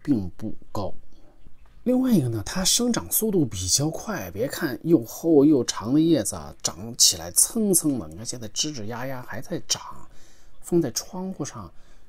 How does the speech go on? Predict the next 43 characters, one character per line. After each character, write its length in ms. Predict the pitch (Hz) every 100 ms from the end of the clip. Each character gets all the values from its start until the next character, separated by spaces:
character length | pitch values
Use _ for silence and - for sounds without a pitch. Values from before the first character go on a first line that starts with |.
| - - - - - - - -
放 180 | - 156
在 60 |
窗 260 | 120 - 185
前， 480 | - 107 95 311 311 - - - -
湿 280 | - - 240
度 100 | 233
不 140 | 127 180
是 120 | 214
很 160 | 104
高， 160 | 98 139
温 260 | 175 214 220
度 140 | 160
也 100 | 95
不 240 | - 160 117
高， 340 | 175 190 185
光 280 | 165 185 202
线 160 | 165
也 100 | 117
不 200 | 85 -
强 260 | - - -
的 80 | 170
情 120 | 113
况 120 | 127
下， 240 | 117 90 - -
它 160 | 147
都 140 | 151 180
会 220 | 175 - -
长。 440 | - - 90 101 - - - - - - -
所 180 | - 185
以 60 |
说 180 | 185 202
这 120 | 202
是 160 | 180 160
一 40 |
个 100 | 170 175
适 220 | - 165
合 180 | - 151
初 500 | - - 226 233 220
学 260 | - 127
者 220 | 95 73
或 100 | 104
者 120 | 113 107
是 240 | 110